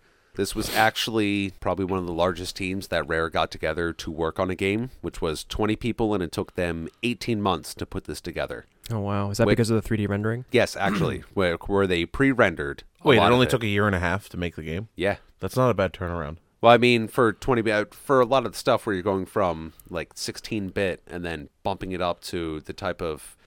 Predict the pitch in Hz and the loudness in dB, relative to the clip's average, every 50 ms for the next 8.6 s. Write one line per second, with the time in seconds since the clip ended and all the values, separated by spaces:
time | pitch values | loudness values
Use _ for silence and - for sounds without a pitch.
0 | - - 123 131 131 135 139 - - 110 - - - 110 85 90 - - 107 101 | -8 -2 2 4 4 4 4 2 0 -4 -4 -4 -6 -6 -4 -6 -4 -2 -2 -2
1 | 95 95 67 - 78 73 67 - - - - - 85 85 87 85 76 71 78 90 | -2 -4 -6 -8 -8 -8 -8 -10 -12 -14 -16 -12 -10 -8 -6 -6 -4 -2 -2 -2
2 | 98 110 - - 98 87 82 82 - - 101 104 120 - 107 - 113 107 92 - | -2 -2 -2 0 0 0 0 -2 -2 -2 -4 -4 -4 -6 -6 -4 -4 -4 -2 0
3 | - 110 107 80 - - 101 92 80 92 90 - - 87 85 82 80 - - 104 | 0 0 0 0 -2 -4 -6 -4 -2 -4 -4 -4 -4 -4 -4 -4 -4 -6 -8 -10
4 | - - 87 82 71 - 95 98 92 87 73 71 69 69 - 87 76 73 67 67 | -8 -8 -8 -10 -8 -8 -8 -4 -4 -4 -4 -4 -8 -10 -8 -8 -8 -8 -8 -10
5 | 65 - 71 - - 73 69 67 65 65 123 127 117 120 131 139 113 98 95 98 | -12 -14 -16 -12 -12 -10 -10 -8 -4 0 2 4 6 6 8 8 8 6 4 2
6 | - - 117 107 107 104 101 101 92 - - 113 107 - - 110 101 98 107 104 | 4 4 6 6 6 6 4 2 2 2 -2 -4 -2 0 0 2 4 4 4 4
7 | 98 - 98 92 92 107 98 90 - - 87 - - 95 - 101 92 92 95 90 | 2 0 -4 0 4 4 4 4 2 -2 -6 -6 -8 -4 0 2 4 4 4 4
8 | 92 87 85 80 - - 104 98 71 - - - | 2 -2 -4 -4 -4 -2 -2 -2 -2 -4 -8 -16